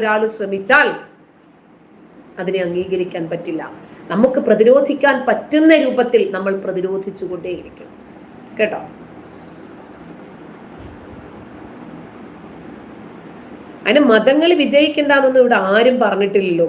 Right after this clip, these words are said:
മതങ്ങൾ ജയിച്ചോട്ടെ, ഒരു കുഴപ്പമില്ല. മതങ്ങൾ ജയിക്കുന്നെങ്കിലും മതങ്ങൾ ജയിച്ചോട്ടെ. ഇപ്പൊ ഈ ലോകം മുഴുവനും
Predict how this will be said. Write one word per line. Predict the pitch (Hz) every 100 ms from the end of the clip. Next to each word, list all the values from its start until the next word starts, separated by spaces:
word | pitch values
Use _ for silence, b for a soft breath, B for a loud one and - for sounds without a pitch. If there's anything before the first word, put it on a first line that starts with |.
| 175
മതങ്ങൾ | 170 208 233 247 240 - 196
ജയിച്ചോട്ടെ, | 190 208 233 226 226 233 165 - - - - - - - - 208
ഒരു | 233 294
കുഴപ്പമില്ല. | 233 214 269 294 294 277 220 - - 202
മതങ്ങൾ | 196 220 226 214
ജയിക്കുന്നെങ്കിലും | 214 208 220 220 208 214 214 202
മതങ്ങൾ | 202 208 214 214
ജയിച്ചോട്ടെ. | 208 208 220 214 214 190
ഇപ്പൊ | 226 233
ഈ | 220
ലോകം | 214 240 254 262 247 226
മുഴുവനും | 226 220 294 311 285 220